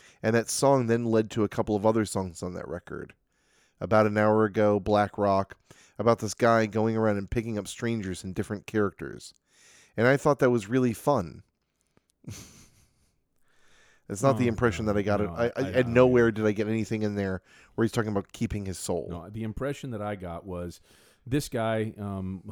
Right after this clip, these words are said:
Speaker 2: listened to some punk bands, heard a little bit of Sublime, heard a reggae record one time, uh, got together with his friends and said, "Hey guys, let's go make a song." And they did that, and it was just, they learned,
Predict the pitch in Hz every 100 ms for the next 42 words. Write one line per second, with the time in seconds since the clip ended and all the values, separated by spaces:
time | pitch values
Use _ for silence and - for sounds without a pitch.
0 | - 117 - 120 123 - 110 - 104 98
1 | 95 92 90 - 117 113 110 101 98 90
2 | 92 87 90 90 90 85 120 107 98 98
3 | 95 90 90 87 90 82 90 90 98 90
4 | 90 87 - _ _ _ - 101 98 117
5 | 123 123 117 113 104 101 104 - 104 95
6 | 98 - 104 135 131 107 101 107 - 117
7 | 113 107 104 - 101 76 73 _ _ _
8 | _ 104 107 113 131 101 87 76 - -
9 | - 98 95 90 98 101 95 87 110 98
10 | - 101 101 101 117 120 104